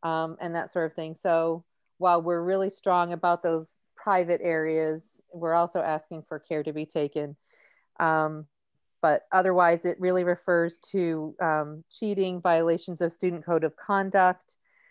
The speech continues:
um, and, you know, that the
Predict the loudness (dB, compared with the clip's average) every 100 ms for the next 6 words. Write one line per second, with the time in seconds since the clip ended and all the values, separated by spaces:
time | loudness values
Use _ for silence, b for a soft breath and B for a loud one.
0 | b b -2 2 2 2 -2 -8 -4 -2
1 | -2 -6 -12 -12 -8 -4 -2 -2 -4 -8
2 | -8